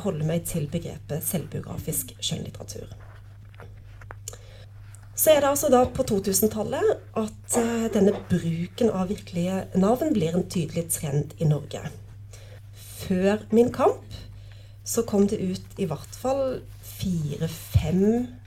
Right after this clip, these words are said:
sånne romaner. Jeg kan nevne noen av de her. Eh,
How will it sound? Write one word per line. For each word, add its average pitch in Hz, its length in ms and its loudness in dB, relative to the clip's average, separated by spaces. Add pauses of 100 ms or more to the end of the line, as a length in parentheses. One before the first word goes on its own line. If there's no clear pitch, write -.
(180)
sånne 220 240 4
romaner. 226 500 6 (520)
Jeg 208 100 -6
kan 196 300 8
nevne 170 520 4 (180)
noen 170 260 4
av 165 80 -4
de 180 60 0
her. 254 220 -2 (560)
Eh, 202 340 4